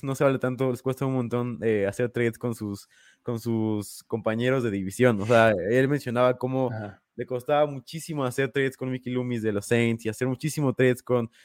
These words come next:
Speaker 1: con los demás G Ms de, de la división y, y que él, él no consideraba nunca, eh, o sea, por más que eran amigos entre ellos, nunca consideraba hacer como un trade realmente porque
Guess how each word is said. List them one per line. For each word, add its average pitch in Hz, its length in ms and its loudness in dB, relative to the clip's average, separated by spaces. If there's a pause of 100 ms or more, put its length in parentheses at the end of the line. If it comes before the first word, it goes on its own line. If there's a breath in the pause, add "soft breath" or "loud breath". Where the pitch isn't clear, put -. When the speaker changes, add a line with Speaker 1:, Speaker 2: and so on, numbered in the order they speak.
(140 soft breath)
Speaker 1:
con 123 140 -2
los 117 140 0
demás 123 360 0
G 123 260 2
Ms 120 120 -2
de, 117 240 4
de 107 80 0
la 104 100 0
división 117 580 -4
y, 110 280 0
y 101 40 -8
que 117 180 0
él, 120 140 -2
él 135 140 2
no 147 80 4
consideraba 127 500 2
nunca, 127 520 2 (340 soft breath)
eh, 101 720 0
o - 60 -8
sea, 123 120 0
por 123 120 -6
más 135 160 -4
que - 80 -4
eran 147 140 0
amigos 123 340 0
entre 110 220 -2
ellos, 139 240 0
nunca 139 220 -2
consideraba 113 680 2
hacer 110 240 -2
como 107 240 -8
un 110 120 -8
trade 110 240 -2
realmente 107 440 -4
porque 98 400 -10